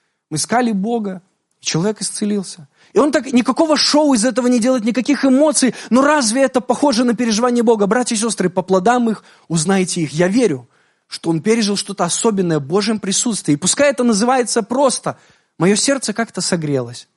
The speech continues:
Если у этого есть результат, то это значит, что ты по-настоящему был в Божьем присутствии.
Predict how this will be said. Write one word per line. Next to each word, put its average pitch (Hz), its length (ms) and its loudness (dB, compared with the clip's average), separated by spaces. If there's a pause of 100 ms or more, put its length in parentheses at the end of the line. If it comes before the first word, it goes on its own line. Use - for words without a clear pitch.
(600)
Если 226 300 4
у 233 100 6
этого 226 240 2
есть 202 240 2
результат, 170 580 -2 (380)
то 156 100 -4
это 147 140 -2
значит, 165 380 -2
что - 120 -6
ты 143 120 -6
по-настоящему 147 680 -4
был 143 220 -2
в 135 60 -8
Божьем 135 320 -4
присутствии. - 640 -8